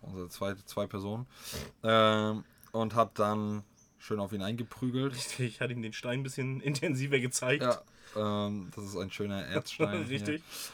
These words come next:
Speaker 1: hier. Und naja, und hat ihn dann weiter weggezogen. Kurz danach, Bilbo kam gar nicht so schnell, äh, er kam schnell hinterher unter den Stein und auf einmal war, ähm, ähm, Gollum mit dem Ork schon hinten ganz weit in der Mitte auf dem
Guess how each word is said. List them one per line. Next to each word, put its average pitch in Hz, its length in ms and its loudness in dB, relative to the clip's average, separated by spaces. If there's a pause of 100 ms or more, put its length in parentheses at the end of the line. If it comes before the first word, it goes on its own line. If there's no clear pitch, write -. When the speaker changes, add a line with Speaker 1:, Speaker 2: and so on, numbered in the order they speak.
(100)
Speaker 1:
hier. - 120 -8
Und 147 100 6
naja, 139 200 12
und 113 60 8
hat 123 100 8
ihn 123 120 4
dann 120 200 2 (180)
weiter 135 320 6
weggezogen. 165 760 4
Kurz 180 280 6
danach, 156 400 6
Bilbo 143 600 2
kam 147 340 6
gar 143 140 4
nicht 143 140 0
so 135 120 0
schnell, 139 500 0 (640)
äh, 110 220 2
er 117 140 6
kam 170 200 10
schnell 151 200 8
hinterher 147 460 8 (200)
unter 143 200 6
den 135 140 6
Stein 147 320 6
und 139 140 -2
auf 117 160 -2
einmal 123 340 4
war, 120 380 10 (920)
ähm, 117 560 8
ähm, 110 380 2
Gollum 120 260 10
mit 117 120 6
dem 120 120 4
Ork 123 200 6
schon 131 180 6
hinten 135 240 8
ganz 135 260 8
weit 135 220 10
in 127 60 4
der 127 80 8
Mitte 139 180 10
auf 123 140 8
dem 120 160 2